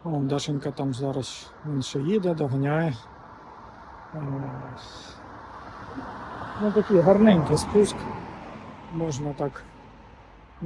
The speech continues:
піднавалить. О, так що, хто хоче катнути,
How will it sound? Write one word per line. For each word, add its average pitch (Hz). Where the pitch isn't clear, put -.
піднавалить. 165
О, 151
так 147
що, 156
хто 156
хоче 160
катнути, 165